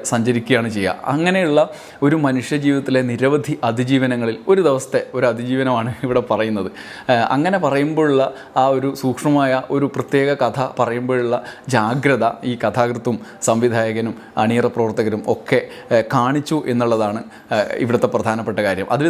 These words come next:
തോൽവിയില്ല, വിജയമില്ല, അവിടെയൊക്കെ നമുക്ക് ആ പ്രവർത്തനങ്ങളുടെ പ്രചോദനം ഉണ്ടാകും എന്നുള്ളതാണ്. അത് ഈ സിനിമയിൽ, ഏഹ്, കൃത്യമായി ആവിഷ്കരിച്ചിട്ടുണ്ട്. ഏഹ്, ചിദംബരം എന്ന സംവിധായകൻ, ജാനേ മന്നിലൂടെ വരവറിയിച്ച സംവിധായകൻ ഈ സിനിമയിൽ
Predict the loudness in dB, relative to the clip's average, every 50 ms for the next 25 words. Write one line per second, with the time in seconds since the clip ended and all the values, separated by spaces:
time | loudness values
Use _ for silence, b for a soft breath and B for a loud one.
0 | 0 0 0 2 2 2 2 0 0 -2 0 2 2 2 2 2 0 -2 -2 0
1 | 2 2 2 0 0 -2 0 -2 -2 -2 B B B B -2 0 2 2 0 0
2 | 0 0 -2 0 0 0 -2 -2 -4 -6 -6 B B B B -4 -4 0 2 2
3 | 2 2 2 2 2 2 2 2 2 2 2 4 4 2 2 0 -2 0 0 0
4 | 2 2 0 2 2 0 -2 -2 -4 -6 -4 -2 0 0 0 0 -2 -4 -2 -2
5 | 0 0 0 0 0 2 2 2 2 2 2 2 2 4 2 2 2 0 -2 -4
6 | -8 -18 -14 -6 -4 -4 -2 -2 -4 -2 0 0 2 2 2 0 0 -2 -2 -2
7 | 0 0 -2 -2 0 0 0 0 0 -2 -2 0 2 2 2 0 0 B B B
8 | B 0 2 2 2 2 0 0 2 2 4 4 4 2 0 0 -2 -2 -4 -6
9 | -4 -2 -2 -2 0 2 2 2 2 0 -2 -2 -2 0 0 2 2 0 -2 -2
10 | -2 -2 -2 -2 -2 0 0 -2 -2 -4 -6 -2 0 0 2 2 0 0 0 -2
11 | -4 -4 -6 -6 -8 -8 -4 -2 -2 0 0 0 2 2 0 0 0 -4 -4 -4
12 | -4 -4 -2 0 0 0 2 0 0 -2